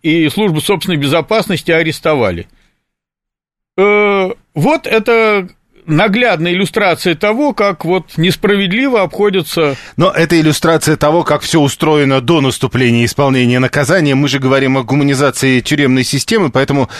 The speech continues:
Speaker 2: теперь давайте уже, собственно, внутрь туда пройдем. А вот насколько условия содержания изменились,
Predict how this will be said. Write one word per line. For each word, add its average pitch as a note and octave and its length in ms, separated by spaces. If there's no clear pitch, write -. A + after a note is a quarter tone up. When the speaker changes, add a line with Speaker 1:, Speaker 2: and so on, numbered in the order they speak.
Speaker 2:
теперь E3 220
давайте C#3+ 340
уже, B2+ 160
собственно, C3+ 360
внутрь B2 460
туда A2+ 280
пройдем. C#3+ 520
А C#3 260
вот C#3+ 240
насколько F3+ 480
условия E3+ 680
содержания B2 720
изменились, C#3+ 540